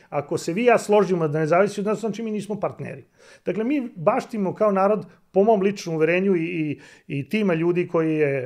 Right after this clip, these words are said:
e, ovaj, u rukovodstvu naše stranke, da mi preko sedamdeset posto baštinimo vrednosti, e, Evropske unije i to treba da nastavimo. Dakle, naš put je evropski put. Kad odete negde u inostranstvo, a ja često putujem u inostranstvo,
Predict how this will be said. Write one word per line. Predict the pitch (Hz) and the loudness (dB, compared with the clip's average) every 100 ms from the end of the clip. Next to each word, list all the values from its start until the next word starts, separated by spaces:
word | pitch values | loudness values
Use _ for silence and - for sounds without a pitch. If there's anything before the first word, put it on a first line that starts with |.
| 147 | -4
e, | 143 | -2
ovaj, | 135 135 135 143 | 0 0 -2 -4
u | 165 151 | -4 -4
rukovodstvu | 151 151 170 - 175 | -2 0 0 0 -4
naše | 165 147 | -4 -6
stranke, | 165 165 160 | -8 -8 -8
da | 160 | -8
mi | 175 175 | -6 -6
preko | 175 175 | -8 -8
sedamdeset | 185 175 185 185 | -6 -4 -4 -4
posto | 175 - | -6 -4
baštinimo | 165 165 165 160 147 | -4 -4 -6 -8 -6
vrednosti, | 143 151 147 139 - - - | -6 -8 -10 -18 -20 -20 -4
e, | 156 160 165 | -4 -4 -6
Evropske | 147 147 - 139 | -4 -6 -8 -12
unije | 123 127 | -10 -10
i | - | -6
to | 165 | -8
treba | - 147 151 | -6 -6 -4
da | 143 | -6
nastavimo. | 131 113 - 127 | -8 -10 -14 -12
Dakle, | 135 127 127 - _ _ | -10 -10 -12 -14 _ _
naš | 127 180 180 - | -4 -4 -6 -12
put | 175 170 156 | -12 -12 -12
je | 151 - | -14 -8
evropski | 139 143 135 120 | -6 -6 -8 -14
put. | - 98 - _ - - _ | -18 -18 -18 _ -20 -20 _
Kad | 151 185 | 0 2
odete | 196 185 165 | 2 0 -2
negde | 175 147 | -2 -2
u | 135 | -4
inostranstvo, | 127 - 160 170 175 | -4 -2 -4 2 4
a | |
ja | 151 | 4
često | - 156 - | 2 0 -2
putujem | - 127 139 113 | -8 -8 -6 -8
u | |
inostranstvo, | 156 - 139 147 151 170 | -12 -6 -4 -2 0 -2